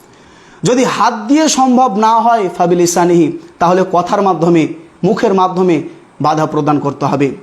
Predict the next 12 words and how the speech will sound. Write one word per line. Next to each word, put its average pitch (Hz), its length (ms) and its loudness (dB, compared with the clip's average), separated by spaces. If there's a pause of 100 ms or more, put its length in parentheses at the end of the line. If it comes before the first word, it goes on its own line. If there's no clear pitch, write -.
(640)
তো 185 80 0
আমরা 196 600 0 (540)
যেহেতু 214 300 0
হাত 190 260 -2
দিয়ে 330 180 0
বাধা 247 260 0
প্রদান 220 300 -2
করতে 202 240 -2
পারছি 185 380 -2
না, 277 120 2 (840)
তার 196 180 0
কারণে 254 540 0